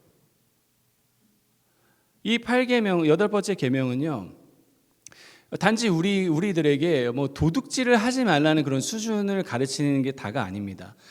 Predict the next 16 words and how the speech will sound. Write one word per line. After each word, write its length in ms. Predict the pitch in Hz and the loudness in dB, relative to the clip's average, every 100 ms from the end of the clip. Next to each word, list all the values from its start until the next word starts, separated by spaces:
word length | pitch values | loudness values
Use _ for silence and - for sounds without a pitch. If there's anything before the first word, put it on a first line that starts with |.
| - - - _ - | -20 -20 -20 _ -2
그리스도인들은 1080 | 202 247 - 220 214 202 202 202 123 104 - | 2 2 2 2 2 4 4 4 2 -2 2
남의 380 | 131 170 214 | 2 4 0
것을 300 | 214 214 214 | 0 0 0
훔치지 520 | 208 247 240 240 226 180 | -2 -2 0 -2 0 2
않는 360 | 131 160 180 | 2 2 2
것에서 340 | 165 160 165 143 | 0 0 -2 0
만족하는 580 | 113 123 170 170 151 | 0 2 0 0 -2
수준에 360 | 143 190 190 175 | -2 -4 -4 0
우리가 300 | 127 120 117 | 0 0 -2
머물러 360 | 104 110 131 127 | -2 -2 0 0
있으면 320 | - 135 107 | -2 -4 -4
안 100 | 95 | -8
돼요. 140 | 98 | -10
멈추면 460 | 98 117 113 175 117 | -8 -8 -6 -6 -6
안 140 | 95 | -8
돼요. 280 | 98 107 95 | -10 -10 -12